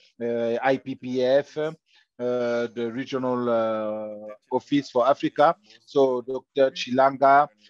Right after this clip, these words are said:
uh, has worked, uh, in various organizations, various institutions. Like I said, he's a medical doctor,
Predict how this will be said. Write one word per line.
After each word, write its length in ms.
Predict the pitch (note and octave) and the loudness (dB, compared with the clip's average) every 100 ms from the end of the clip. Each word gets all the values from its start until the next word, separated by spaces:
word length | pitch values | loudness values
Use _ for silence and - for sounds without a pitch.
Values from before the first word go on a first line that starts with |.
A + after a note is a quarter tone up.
| _ | _
uh, 40 | B2 | 0
has 360 | A#2+ B2 A#2+ | 2 2 -2
worked, 460 | B2 C3+ C#3 C#3 _ | 0 4 4 2 _
uh, 80 | B2+ | -4
in 400 | B2 A#2+ A#2 A2+ - | -4 -4 -6 -10 -2
various 420 | D3 C#3+ C#3 C3 | 0 0 -2 -4
organizations, 760 | A#2+ A2 A2 G2+ C3+ - C#3 A#2 | -10 -10 -12 -6 -4 -2 -6 -2
various 360 | D3 D3 C3+ A#2+ | 0 0 -2 -8
institutions. 680 | - A2+ - - G#3+ - _ - - | -20 -18 -10 -8 -10 -14 _ -20 -2
Like 300 | C3 B2+ - | 0 2 2
I 120 | A#2+ | 0
said, 400 | - D3 C#3+ D3+ - | 0 2 4 4 -2
he's 200 | B2 A#2+ | -8 -6
a 80 | A2+ | -4
medical 420 | C3 B2+ - G#2+ G2+ | -4 -4 -6 -8 -2
doctor, 420 | C3+ - C#3+ C#3+ | -2 0 2 0